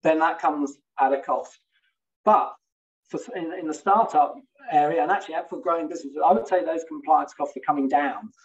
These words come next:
There are a lot of operators, um, who can pr-, provide fantastic services, um, to help you deal with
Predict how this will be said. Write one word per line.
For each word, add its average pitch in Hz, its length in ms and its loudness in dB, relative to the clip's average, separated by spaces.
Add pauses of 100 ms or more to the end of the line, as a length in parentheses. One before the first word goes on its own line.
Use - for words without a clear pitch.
(140)
There 143 120 4
are 143 60 8
a 143 80 6
lot 185 260 2
of 170 40 2
operators, 135 760 -4 (220)
um, 127 380 -4 (100)
who 143 320 -4
can 131 160 -2
pr-, - 140 -12 (220)
provide 143 340 2
fantastic - 580 -6
services, - 640 -8 (340)
um, 135 280 4
to 147 100 -2
help 165 220 0
you 139 120 -4
deal 143 300 0
with 139 380 0